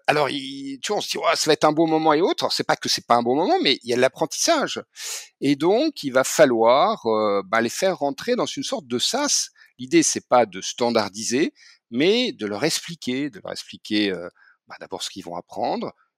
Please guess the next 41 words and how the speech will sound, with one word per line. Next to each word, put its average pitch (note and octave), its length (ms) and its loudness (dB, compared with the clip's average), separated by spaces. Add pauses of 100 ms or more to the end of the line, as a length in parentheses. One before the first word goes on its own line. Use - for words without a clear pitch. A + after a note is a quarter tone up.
(120)
heu, F#2+ 140 -2
leur F#2+ 140 0
expliquer - 340 -8
aussi - 220 -4
qu'ils G2 180 -14
vont F#2+ 200 -8 (360)
désapprendre, - 1120 -2 (460)
qu'il F#2+ 100 -10
va G#2 80 -2
falloir, A2+ 600 0 (240)
quand - 260 -8
ils B2+ 160 -4
arrivent G#2+ 560 -4 (220)
à G2+ 100 -2
l'E G2 120 -8
V G#2 200 -4
S, G#2 420 -2 (460)
en G3 160 0
même F3 160 -6
temps D#3 320 0
qu'ils - 240 -14
mettent A#2+ 320 -4
leur, G2 480 -2
heu, F2 140 -8
manteau G2 640 -6
sur G2+ 420 -10
un E2 120 -14
porte-manteau, G2+ 680 -8
qu'ils - 180 -14
mettent G#2 200 -4
aussi - 160 -4
leurs F2+ 320 -4
a E3 80 6
priori C#3+ 560 -2
sur - 180 -10
le F2+ 60 -10
même F#2+ 240 -10
porte-manteau, - 640 -16 (800)
et G#3+ 560 0
qu'ils - 140 -6
soient F3 440 4